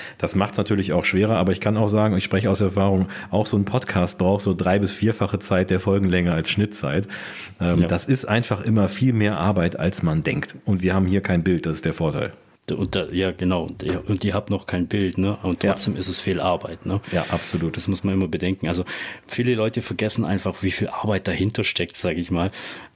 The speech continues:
Speaker 2: Aber wichtig ist, ganz wichtig, diese Arbeitszeit, die wir da reinstecken, die bezahlt uns so jetzt mal keiner, ne? Das ist alles wirklich Spaß und Freude.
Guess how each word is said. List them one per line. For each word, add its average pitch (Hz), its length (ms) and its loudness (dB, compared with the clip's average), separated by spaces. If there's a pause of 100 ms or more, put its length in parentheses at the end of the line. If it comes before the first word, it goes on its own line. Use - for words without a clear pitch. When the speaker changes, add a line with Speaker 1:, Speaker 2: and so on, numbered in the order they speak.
(120)
Speaker 2:
Aber 92 280 -2
wichtig - 420 -4
ist, - 480 -2
ganz 98 200 -2
wichtig, 113 580 -2
diese 87 260 -2
Arbeitszeit, 92 800 0
die 90 100 2
wir 92 80 2
da 87 140 0
reinstecken, 85 720 -2 (500)
die - 80 -2
bezahlt 95 500 0
uns 107 160 0
so 98 140 2
jetzt 95 240 0
mal 85 220 -2 (320)
keiner, 78 340 0
ne? 98 220 0 (180)
Das - 200 -4
ist - 100 -4
alles 113 380 0
wirklich 104 440 -2
Spaß - 460 -2
und 101 120 0
Freude. 82 440 -2